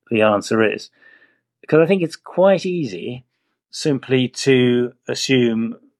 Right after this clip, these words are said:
from another authority, religious or otherwise, that this is the right thing to do, or that's the right thing to do. And so often it's the case that that is,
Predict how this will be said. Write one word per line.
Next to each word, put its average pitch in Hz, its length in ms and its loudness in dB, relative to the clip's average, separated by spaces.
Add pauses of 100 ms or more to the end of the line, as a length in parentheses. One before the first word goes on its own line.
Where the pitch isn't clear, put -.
(160)
from 107 840 -4 (240)
another 117 420 0
authority, 127 760 0
religious 110 500 -4
or 107 140 0
otherwise, 107 520 2 (460)
that 131 240 0
this 147 220 2
is 113 120 -6
the 98 80 -10
right - 220 -6
thing 104 180 -12
to - 120 -14
do, - 160 -6 (100)
or 104 160 -4
that's - 340 -4
the 101 100 -2
right 98 240 0
thing 101 160 -4
to 104 120 -6
do. 101 200 2 (680)
And 160 460 0 (400)
so 190 280 4
often 127 260 0
it's - 160 -14
the 113 80 -12
case 110 340 -2
that 113 180 -14
that - 360 -6 (460)
is, 110 380 -10